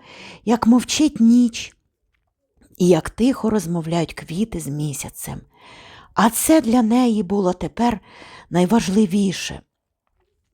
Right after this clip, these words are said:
Тому вона й відчула таку вдячність у серці. Життя сповнене краси й великодушності.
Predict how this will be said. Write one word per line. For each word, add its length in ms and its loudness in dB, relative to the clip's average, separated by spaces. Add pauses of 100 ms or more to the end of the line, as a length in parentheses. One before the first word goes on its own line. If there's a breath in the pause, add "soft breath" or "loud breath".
(320)
Тому 320 4
вона 340 0
й 100 -2
відчула 580 -4
таку 280 -12
вдячність 800 -8
у 80 -4
серці. 680 -8 (920 loud breath)
Життя 420 4
сповнене 600 2
краси 460 -2
й 80 2
великодушності. 1200 -4